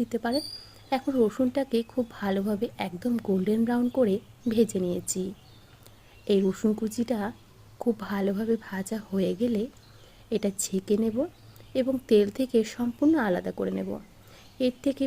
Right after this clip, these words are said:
বেশি কিন্তু লালচে করে ভাজবেন না, তাহলে তেতো লাগবে। এবং গরম ফুটন্ত তেল দিয়ে দিলাম ওই চিলি ফ্লেক্স, রসুন কুচি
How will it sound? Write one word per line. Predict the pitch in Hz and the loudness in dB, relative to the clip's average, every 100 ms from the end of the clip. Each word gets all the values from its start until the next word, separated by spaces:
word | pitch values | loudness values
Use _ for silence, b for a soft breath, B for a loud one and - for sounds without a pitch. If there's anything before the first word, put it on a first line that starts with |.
| 214 | 2
বেশি | 202 185 214 - | 2 2 -2 0
কিন্তু | 233 247 196 202 - - | 0 2 0 0 -6 -12
লালচে | 196 185 - 202 | -4 -4 -2 -2
করে | 196 196 | -2 -2
ভাজবেন | 214 202 - 214 220 | -4 -4 -2 -2 -2
না, | 254 | -6
তাহলে | 220 196 190 | -6 -2 -2
তেতো | 180 180 196 202 | -2 -4 -2 -2
লাগবে। | 180 214 370 B B B B | 0 -2 -2 B B B B
এবং | 240 262 240 202 | -2 2 2 4
গরম | 190 190 240 | 4 6 2
ফুটন্ত | - 208 196 247 254 277 262 | 0 -4 0 2 2 -2 0
তেল | 262 220 240 - - 190 | 2 4 2 -8 -8 0
দিয়ে | 196 190 | 2 4
দিলাম | 233 214 233 - - - - | 2 2 0 -6 -20 -20 -6
ওই | 196 190 | -4 -2
চিলি | - 196 220 | 0 0 0
ফ্লেক্স, | 220 247 320 - - | 0 0 0 -8 -6
রসুন | 208 190 180 214 | 0 0 0 -4
কুচি | 214 214 - | -2 -4 0